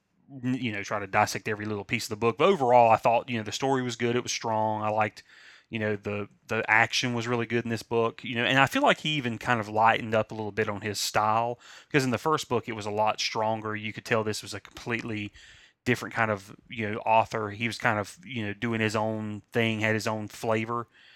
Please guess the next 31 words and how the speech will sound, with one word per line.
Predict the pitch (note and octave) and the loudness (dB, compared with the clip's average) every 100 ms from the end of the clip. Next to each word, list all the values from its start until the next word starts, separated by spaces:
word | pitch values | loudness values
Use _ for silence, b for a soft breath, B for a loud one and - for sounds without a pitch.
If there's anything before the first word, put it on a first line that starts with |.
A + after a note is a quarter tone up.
| B B - | B B -6
and, | G#2+ G#2+ G#2 G#2 | -2 0 -2 -2
uh, | G2+ G#2 | 0 0
it | A2 | -2
was | G#2+ | -4
ki-, | - D#3+ C3 | 0 2 2
it | |
felt | - D3 C3+ | 4 2 2
kind | - A#2+ | -2 -2
of, | G#2+ F#2+ - _ _ _ _ _ - _ _ _ _ - | -2 -6 -14 _ _ _ _ _ -20 _ _ _ _ -8
kind | - A2 | -4 -2
of | G#2 | -2
extreme | - - B2+ B2+ | -2 0 2 2
in | A#2+ | 0
the | A2 | -2
first | C3 A#2+ - | -2 -2 -2
book. | A#2+ | -2
In | A#2 | -2
this | A2 A#2 | 0 0
one, | A#2+ G2+ | -2 -6
he, | A2 A2+ | -6 -8
he | A2 | -8
kind | - A2 | -4 -2
of | F#2+ - | -2 -4
scales | - A#2 A2+ A2 | -2 0 -2 -2
it | G#2 | -4
back | G#2+ G#2+ A#2 | -2 -2 -6
a | |
little | A#2 A#2+ | -8 -6
bit, | B2 B2+ - b b b b b b G#2+ | -2 -2 -4 b b b b b b -8
but, | G#2 G#2+ G#2+ G#2 | 2 4 4 4
um, | G#2 G#2 G#2 G#2 G2+ | 0 -4 -6 -10 -14